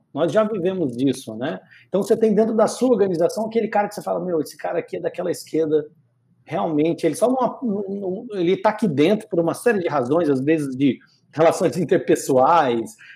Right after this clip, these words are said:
às vezes, de história de quem ele conheceu, com quem ele começou a andar, mas você fala, "Meu, essa pessoa não tem muita cara dessa organização, né?" Já percebeu <laughs> isso na prática de esquerda? E com o tempo essa pessoa sai da organização.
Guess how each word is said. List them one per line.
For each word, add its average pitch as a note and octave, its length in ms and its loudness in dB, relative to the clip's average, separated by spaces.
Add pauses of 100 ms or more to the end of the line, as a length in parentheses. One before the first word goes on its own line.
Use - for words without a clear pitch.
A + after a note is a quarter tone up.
(120)
às C3+ 140 2
vezes, E3+ 200 4
de D#3 80 -4
história E3+ 360 4
de - 80 -8
quem F#3+ 180 0
ele F3+ 120 2
conheceu, D#3+ 560 4
com C#3+ 120 0
quem D3+ 140 2
ele F#3 80 2
começou F#3 400 0
a E3+ 40 0
andar, D3+ 240 2
mas E3 120 -2
você F#3 60 -12
fala, G3 180 -6
"Meu, A3 100 -4
essa G#3+ 160 -6
pessoa G#3+ 340 -4
não A3 160 0
tem A3 220 -2
muita A3+ 220 -2
cara F#3+ 260 0
dessa E3+ 240 2
organização, D3+ 720 0
né?" C3+ 140 2
Já C#3+ 120 2
percebeu F#3 520 -2
<laughs> - 580 4
isso F3+ 160 -2
na E3 120 0
prática E3 360 4
de C3+ 80 -2
esquerda? G#3 300 2
E A3 100 0
com D4 200 6
o - 80 2
tempo C#4 200 2
essa C4 100 2
pessoa A#3+ 200 4
sai B3+ 340 4
da G#3+ 80 8
organização. C#3 600 2